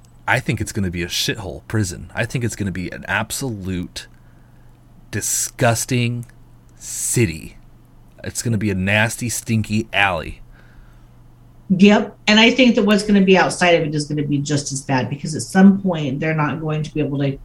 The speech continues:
Speaker 2: to deal with or contain.
Speaker 1: Manage all their waste and stuff.
Speaker 2: Yeah. And so I think that the outside of that is gonna look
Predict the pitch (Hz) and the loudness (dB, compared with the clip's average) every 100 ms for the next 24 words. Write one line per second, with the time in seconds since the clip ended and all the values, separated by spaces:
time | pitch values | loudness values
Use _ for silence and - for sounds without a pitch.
0 | - - - 160 151 135 135 - - - | -18 -14 -6 0 0 0 -2 -8 -20 -20
1 | - - 175 214 196 151 143 151 151 160 | -20 -2 4 4 4 2 -2 -4 -2 4
2 | 185 180 170 - 90 90 90 87 87 85 | 4 4 2 0 2 0 -2 -4 -4 -4
3 | 87 82 87 87 90 - 92 87 95 92 | -4 -6 -4 -4 -4 -6 -8 -6 -4 -4
4 | - - - - - 208 254 165 139 - | -6 -16 -20 -20 -2 0 0 -2 -6 0
5 | 185 190 190 180 185 196 190 - 175 170 | 4 4 6 4 4 4 4 4 0 -2
6 | - 165 - - 170 170 175 160 147 143 | -2 0 -2 -2 0 2 0 0 0 0
7 | - 151 151 170 151 147 147 139 - | -2 -4 -2 -2 -2 0 0 -2 -4